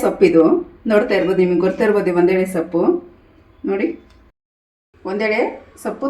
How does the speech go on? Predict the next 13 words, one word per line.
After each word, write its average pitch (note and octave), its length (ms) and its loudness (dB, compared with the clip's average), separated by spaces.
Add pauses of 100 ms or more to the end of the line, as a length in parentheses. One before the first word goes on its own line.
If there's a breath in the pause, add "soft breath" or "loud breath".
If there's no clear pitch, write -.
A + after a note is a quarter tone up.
ತೊಗೊಂಡಿದ್ದೀನಿ, F#3+ 480 -2 (220)
ಒಂದು F3 240 -4
ಹದಿನೈದು F3 380 -2
ಎಲೆ G3+ 160 -2
ಇದಾವೆ F3+ 240 -2
ಇವು. E3 120 0 (360)
ಖಾರಕ್ಕೆ A#3+ 340 2
ಬೇಕು, A#3+ 240 -2 (400)
ಎಷ್ಟು - 220 -10
ಬೇಕು A3+ 200 -2
ಹಸಿಮೆಣ್ಸಿನ್ಕಾಯಿ G#3+ 680 -4
ಅಷ್ಟು - 180 -10
ತೊಗೊಂಡಿನಿ, F#3+ 300 -2